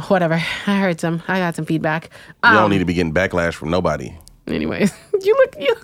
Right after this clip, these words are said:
Speaker 1: you look like the overprotective big brother or the uncle. Um,
Speaker 2: Facts.
Speaker 1: anyways, but yeah, so I started my new job today, and, uh, it's gonna be a great thing.
Speaker 2: You can only give backlash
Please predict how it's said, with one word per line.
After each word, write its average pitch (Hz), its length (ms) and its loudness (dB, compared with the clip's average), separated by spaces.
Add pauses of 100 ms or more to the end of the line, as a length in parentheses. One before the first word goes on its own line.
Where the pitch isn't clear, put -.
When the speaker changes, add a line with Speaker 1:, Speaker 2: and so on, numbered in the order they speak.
(420)
Speaker 1:
you 554 120 -2
look 508 120 2
like 605 140 2
the - 80 -2
overprotective 480 800 0
big 277 180 -2
brother 269 320 2
or - 40 -4
the - 120 -2
uncle. 240 320 -4 (600)
Um, 233 400 2
Speaker 2:
Facts. - 400 -6 (580)
Speaker 1:
anyways, 170 400 -2 (320)
but 254 80 2
yeah, 214 160 4
so 214 120 0
I 214 40 2
started 226 220 0
my 214 80 0
new 214 100 2
job 185 220 0
today, 185 260 0 (240)
and, 180 380 0
uh, 175 320 0 (420)
it's - 100 -16
gonna 196 140 0
be 196 60 0
a 190 40 -4
great 190 180 -2
thing. 220 180 -2 (720)
Speaker 2:
You 98 120 0
can 98 180 0
only 135 240 4
give 120 200 4
backlash 90 880 0